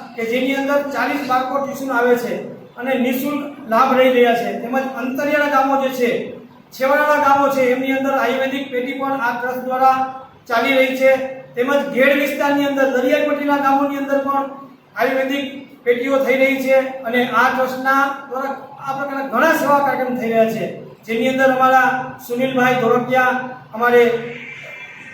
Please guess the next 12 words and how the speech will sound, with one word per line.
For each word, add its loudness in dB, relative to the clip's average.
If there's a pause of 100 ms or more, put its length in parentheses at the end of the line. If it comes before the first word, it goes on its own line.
રમણીકભાઈ 2 (360)
બાણગોરિયા, 4
ચંદુભાઈ 0
ભીમા, 2
હેમંતભાઈ 0 (340)
ડેકીવાડિયા 2 (260)
અને 0
સેવા 2
પ્રમુખ 0
કિશોરભાઈ 0
રૂપાપડા, 2
અમારે 2